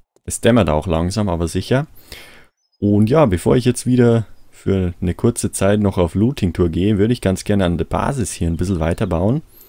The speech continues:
damit wir die langsam aber sicher auch mal fertigstellen oder zumindest, ja, in die richtige Richtung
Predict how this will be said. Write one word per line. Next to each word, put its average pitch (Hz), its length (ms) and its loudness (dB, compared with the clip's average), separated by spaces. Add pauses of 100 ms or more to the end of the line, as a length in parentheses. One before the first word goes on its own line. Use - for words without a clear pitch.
(600)
damit 101 260 -4
wir 90 120 0
die 117 360 -2
langsam 98 540 0
aber 87 160 -4
sicher 101 280 -4
auch 87 80 -4
mal 82 180 -2
fertigstellen - 880 -2
oder 87 180 -4
zumindest, 87 640 -4 (320)
ja, 85 240 -4 (680)
in 98 140 -2
die 98 100 2
richtige 92 420 2
Richtung 92 500 2